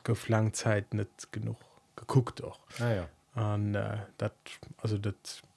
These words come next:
Speaker 1: geht ein
Speaker 2: Cool.
Speaker 1: bisschen an die Richtung, wo es auch so ist, äh, für, für die performativ Akten, do, do wirklich zu gucken, an, an noch do, do, zu gucken, was das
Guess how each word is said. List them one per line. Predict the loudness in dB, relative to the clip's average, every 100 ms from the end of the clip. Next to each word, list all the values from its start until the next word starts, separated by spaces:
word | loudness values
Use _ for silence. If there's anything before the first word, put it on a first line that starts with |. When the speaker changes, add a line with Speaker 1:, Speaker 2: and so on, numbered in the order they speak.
| _ 0
Speaker 1:
geht | 4
ein | 6
Speaker 2:
Cool. |
Speaker 1:
bisschen | 6 8
an | 8
die | 10
Richtung, | 8 6 4
wo |
es | 6 2
auch | 2
so | 4
ist, | 4 2 -2
äh, | 0 0 -2
für, | -4 -2 -2 -4
für | -4 -6 -6 -10
die | -6
performativ | -6 -4 0 0 0 0 -2 0
Akten, | 0 0 0 2 2 0
do, | 2 4 2 0 -10 -20 -20 -12
do | -2 2
wirklich | 2 0 -4
zu | -6 -6
gucken, | 2 2 6 6 6 2
an, | 2 2 2
an | 2 2
noch | 0 0
do, | 0 2 2 0 -2 -6 -8
do, | -8 -6 -6
zu | -8 -4
gucken, | -4 0
was | 0 0
das | -4 -6 -8